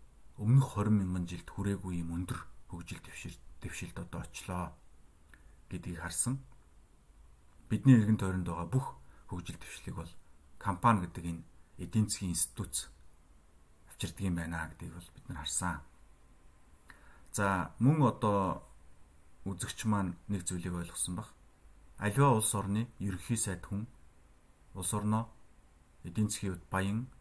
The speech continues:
том болгоё гэвэл юу анхаарах ёстой байх нь вэ? Хамгийн түрүүнд барьж авах асуудал бол компаниудаа анхаарч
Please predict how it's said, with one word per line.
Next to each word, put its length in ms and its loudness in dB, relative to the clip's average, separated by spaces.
том 160 4
болгоё 300 -2
гэвэл 320 -4
юу 160 4
анхаарах 320 -8
ёстой 240 -12
байх 160 -18
нь 80 -14
вэ? 40 -20
Хамгийн 320 4
түрүүнд 240 0
барьж 280 -2
авах 120 -10
асуудал 400 -10
бол 60 -20
компаниудаа 720 -6
анхаарч 400 -8